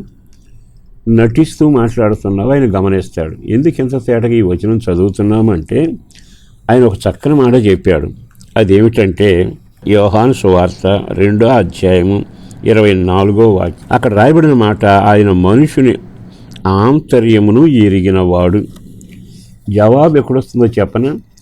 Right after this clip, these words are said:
మనసులో పవిత్రమైన ఆలోచనతో మొదలుపెట్టావు అనుకో, "ఓహో, ఇతగాడు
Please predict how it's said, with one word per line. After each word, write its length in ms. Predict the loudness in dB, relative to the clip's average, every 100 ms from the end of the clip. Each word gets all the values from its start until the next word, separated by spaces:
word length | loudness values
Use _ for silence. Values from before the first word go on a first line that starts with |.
| _ _ _ -4
మనసులో 800 | -2 0 0 0 2 2 2 0 -4 -8 -4
పవిత్రమైన 720 | 0 0 -2 -4 -2 0 0
ఆలోచనతో 640 | 2 2 2 0 -2 -4 -2
మొదలుపెట్టావు 840 | -2 -2 -2 0 -2 -2 -2 0
అనుకో, 400 | -2 -4 -4 -6 -8 _ _ -2
"ఓహో, 340 | 0 2 2
ఇతగాడు 840 | 0 -2 -2 0 0 0 -2 -4